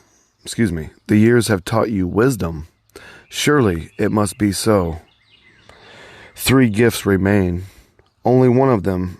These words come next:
has any worth. Remember it and choose warily.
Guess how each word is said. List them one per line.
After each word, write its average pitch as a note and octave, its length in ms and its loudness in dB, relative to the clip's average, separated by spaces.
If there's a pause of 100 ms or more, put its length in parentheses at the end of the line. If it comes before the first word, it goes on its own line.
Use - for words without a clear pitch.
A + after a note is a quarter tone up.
has G#2 240 -4
any G#2+ 180 2
worth. G#2 520 0 (560)
Remember G#2 580 2
it - 240 -8 (600)
and G2 180 -2
choose G#2+ 720 0 (580)
warily. G#2 720 2